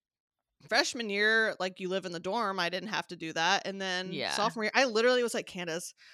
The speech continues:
Speaker 1: I think something's wrong with my toilet. Like, there's a ring around it. It's gross." And she was like, "Bruh,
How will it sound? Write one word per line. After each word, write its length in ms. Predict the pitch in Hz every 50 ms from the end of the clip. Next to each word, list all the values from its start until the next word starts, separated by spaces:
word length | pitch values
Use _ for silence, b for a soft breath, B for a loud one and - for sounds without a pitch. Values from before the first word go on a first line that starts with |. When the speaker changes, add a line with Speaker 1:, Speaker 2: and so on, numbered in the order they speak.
| b b b b b b b b _
Speaker 1:
I 80 | - 214
think 220 | - 247 254 269
something's 320 | - 320 311 302 277 254 208
wrong 140 | 175 180 185
with 120 | 196 -
my 120 | 190 175 175
toilet. 500 | - - - 170 175 - 160 143 - -
Like, 160 | 190 190 185
there's 160 | - 196 220 254
a 60 | 254
ring 240 | 190 185 196 202 208
around 300 | 208 208 208 202 202 208
it. 160 | 202 196 196 185
It's 140 | 175 - -
gross." 600 | - 185 208 214 214 208 202 202 208 202 - -
And 220 | - 226 214 254
she 160 | - - 214
was 100 | 208 196
like, 160 | 190 170 170 156
"Bruh, 400 | - 175 170 170 175 185 185 -